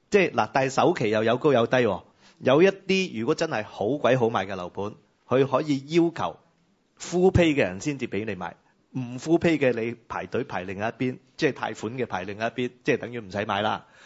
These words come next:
咁但係亦都唔係個個樓盤咁正㗎嘛，即係亦都有唔少樓盤呢，其實佢淨係攞完個首期，跟住呢，就要等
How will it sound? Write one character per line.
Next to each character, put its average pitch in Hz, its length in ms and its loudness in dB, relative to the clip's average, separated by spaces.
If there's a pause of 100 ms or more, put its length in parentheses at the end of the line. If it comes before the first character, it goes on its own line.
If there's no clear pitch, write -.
(160)
咁 170 160 0
但 123 160 4
係 - 20 0
亦 117 120 -2
都 165 180 0
唔 123 80 -8
係 107 100 -2
個 113 140 0
個 110 100 0
樓 98 120 -2
盤 120 180 -10
咁 117 140 -8
正 98 220 -4
㗎 104 60 -8
嘛， 101 160 -8 (220)
即 185 100 4
係 180 60 6
亦 143 120 0
都 170 260 2
有 120 160 4
唔 101 200 -6
少 113 180 -4
樓 110 140 -2
盤 98 180 -8
呢， 127 140 -6
其 95 160 -8
實 98 140 -8
佢 101 100 -6
淨 98 120 -12
係 95 160 -6
攞 95 80 -8
完 107 240 -4
個 101 140 -4
首 98 240 -4
期， 107 220 -4 (280)
跟 170 320 0
住 123 200 -4
呢， 147 160 2
就 135 120 -2
要 117 220 -2
等 147 640 -6